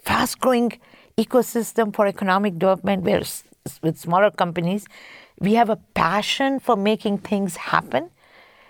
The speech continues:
So we are in this place, and we can, we can afford to dream this dream that we are not just about fundamental science. We are actually not even just about translating,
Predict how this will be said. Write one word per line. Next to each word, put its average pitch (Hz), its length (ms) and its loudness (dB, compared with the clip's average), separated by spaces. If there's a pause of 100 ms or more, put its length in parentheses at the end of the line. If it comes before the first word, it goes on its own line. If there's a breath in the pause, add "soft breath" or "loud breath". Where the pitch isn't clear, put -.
(360 soft breath)
So 220 300 2
we 180 320 -2
are 302 80 4
in 370 80 0
this 311 180 -2
place, 247 300 0
and 190 140 -2
we 208 100 2
can, 202 240 -2 (100)
we 185 200 -2
can 208 240 -2
afford 214 580 0
to 208 80 2
dream 202 380 0
this 185 240 2
dream 165 560 0 (440 soft breath)
that 175 280 2
we 175 400 -2
are 170 120 0
not 165 340 0
just - 220 -8
about 165 300 -2
fundamental 165 540 0
science. 147 640 -4 (680 soft breath)
We 208 140 2
are 202 40 4
actually 214 340 0
not 214 260 2
even 190 240 -2
just 254 240 -2
about 208 280 0
translating, 143 760 0